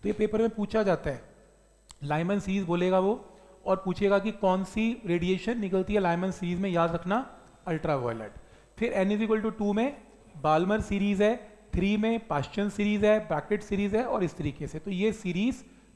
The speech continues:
पूछी जाती हैं, तो ये याद रखना है, chemistry से आपने किया हुआ है। तो N is equal to one का मतलब याद रखना, इसमें Lyman series है और Balmer सीरीज, इन दोनों के ऊपर तो question आते ही हैं। Clear है यहाँ तक? तो ये word use करेगा वो।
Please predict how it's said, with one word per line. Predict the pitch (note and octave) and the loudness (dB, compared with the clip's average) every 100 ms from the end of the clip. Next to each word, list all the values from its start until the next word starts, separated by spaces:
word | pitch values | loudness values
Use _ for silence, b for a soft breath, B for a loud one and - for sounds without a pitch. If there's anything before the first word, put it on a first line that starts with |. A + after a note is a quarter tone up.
| _ | _
पूछी | G3+ G3 A3 | -6 -2 -2
जाती | G3 D#3 - | 2 0 0
हैं, | E3 F3+ A#3+ - B B _ | -2 -2 -4 -8 B B _
तो | A3+ | -6
ये | G#3 | -2
याद | D#3+ D#3+ F#3 | 2 2 2
रखना | F#3+ F#3 G#3+ | 0 0 -2
है, | B3 | -2
chemistry | F#3 E3 - G3 | -4 -6 -4 -4
से | F#3+ | -2
आपने | F#3 F#3+ | -2 -6
किया | - F3+ | 0 0
हुआ | F3+ G3 | 2 2
है। | C4+ - B B - | 0 -4 B B -2
तो | F3 | 0
N | |
is | F3+ F#3+ | 0 0
equal | F#3+ F#3+ | 0 0
to | F#3+ | 0
one | E3+ F#3 G3+ | 0 0 -2
का | |
मतलब | F#3 F#3 G3 F#3+ | -4 0 0 2
याद | E3 E3 F#3+ | 2 0 -2
रखना, | F3+ F3+ | -4 -4
इसमें | F3 - F#3+ G3 - B B - | -4 -4 -4 -4 -8 B B -10
Lyman | D3 C#3+ D#3 F#3 | -4 -2 -2 -2
series | G3 G3 G3 | -2 0 2
है | A3+ | 2
और | - F#3+ | 0 -4
Balmer | E3 D3 D3+ C#3 | 0 0 0 -4
सीरीज, | - A3+ | -6 -4
इन | A3+ | 0
दोनों | A3 G#3+ | 0 2
के | |
ऊपर | G#3 G3 | 0 0
तो | F3+ | -4
question | F3 C#3+ F#3 | -6 -6 -8
आते | F3 - | -10 -6
ही | C3+ | -6
हैं। | A2 - - _ _ _ _ _ - | -8 -14 -20 _ _ _ _ _ -4
Clear | E3+ F3+ | 2 4
है | |
यहाँ | F#3 F3+ | 2 2
तक? | G3 A#3 - B B B - | -2 -6 -12 B B B -4
तो | |
ये | G3 G3 | 0 2
word | F#3 F#3+ | 4 2
use | F#3 F#3 - | 0 -4 -4
करेगा | - G#3 D3+ | -6 -4 -6
वो। | C3+ G#2+ | -6 -10